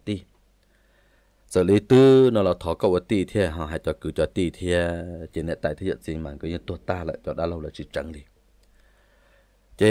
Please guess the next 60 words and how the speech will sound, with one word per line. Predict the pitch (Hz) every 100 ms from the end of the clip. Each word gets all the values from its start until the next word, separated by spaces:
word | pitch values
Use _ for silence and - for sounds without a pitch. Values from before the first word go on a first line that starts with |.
| 107 104 101 101 101 101 -
ư | 123
tụ | 120
tôi | 104 113
tụm | 113 120 110 101
bùa, | 107 98 90 90
cho | -
tụm | - 85
bùa | 85 95 90
ta | 82 90 95 95 95 90
cho | 104
mũ | 87 78 -
ở | 85
ít | 92 - 82
nó, | 73 98 101 87 78 -
ít | -
thọ | 76
nè | 80 90 87 78 76
ba | - 95
mũ, | 85 71 67 67 67 _ -
à | 85 90 85 85
tiền | 80 76
đâu | 92
chỉ | 87 80
lũ | 85 73 -
thế, | 90 87 90 85
nó | 80 -
chỉ | -
tuôn | 82 82
chuột | 85 -
thì | 80
lo | 80 78 -
thì |
ô, | - 208 226 175 _ _ _ _ _ _
chỉ | - 135
mù | 120 110
đi | 104
nè. | 131 - _ _ _ _ _ _ _ _ _ _ _ _ _ -
Ô, | 196
chúng | - 208
ở | 180
cỏ | - 139
chỉ | -
mù | 143 180
nhỉ | 139 214 175
mù, | 127 123 104
chỉ | -
lấy | 120 120
cho | 123
nên | 107 101
bùa | 120
mù | 107 92
xưa | - 123
nay | 127 123
chỉ, | 98
chỉ | -
có | 104
tiền | 98 95
nhọc | 82
quá | - -
xíu | 110